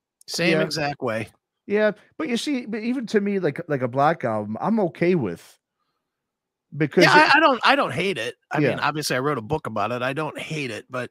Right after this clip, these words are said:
Speaker 2: Mm.
Speaker 1: it, it definitely took them down a bad path.
Speaker 2: Well, that's your, it led down a bad path,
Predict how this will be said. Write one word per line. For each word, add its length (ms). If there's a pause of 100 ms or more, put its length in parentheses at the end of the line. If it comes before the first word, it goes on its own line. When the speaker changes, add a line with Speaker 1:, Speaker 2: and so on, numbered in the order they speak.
(120)
Speaker 2:
Mm. 300 (460)
Speaker 1:
it, 260
it 180
definitely 360
took 240
them 220
down 240
a 40
bad 320
path. 440 (680)
Speaker 2:
Well, 140
that's 260
your, 140
it 300
led 220
down 160
a 60
bad 240
path, 360